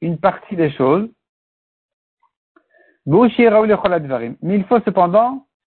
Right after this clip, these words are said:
qu'il soit à la hauteur de toutes les choses. Si il est chacham en tout, c'est là où tu lui permets de vérifier ou tout ou une partie des choses. Kead Rabbi Shua ben Levi, comme cette histoire-là avec Rabbi Shua ben Levi,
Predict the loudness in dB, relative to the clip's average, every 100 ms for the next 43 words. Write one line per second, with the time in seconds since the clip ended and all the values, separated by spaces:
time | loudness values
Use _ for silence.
0 | -14 -12 -2 2 2 2 -2 0 2 2
1 | 0 -4 -2 -2 -4 -6 -8 -20 _ _
2 | _ _ _ _ _ _ -4 0 0 0
3 | 0 0 0 0 -2 0 0 0 -2 -2
4 | -2 -4 _ _ _ _ _ _ -2 2
5 | 2 2 -2 -4 -6 -6 -6 2 2 2
6 | -4 -4 -4 -4 -4 -4 -4 -8 _ _
7 | _ _ -6 -6 -4 -2 -2 -2 -2 0
8 | 0 -2 -2 -2 -2 -8 -10 -18 _ _
9 | _ _ _ _ _ _ _ _ _ _
10 | _ _ _ _ 0 2 2 0 -2 -2
11 | 0 0 0 -2 -2 -2 0 0 0 -6
12 | -4 -2 0 -2 -2 -2 -2 -4 -2 -2
13 | -2 -4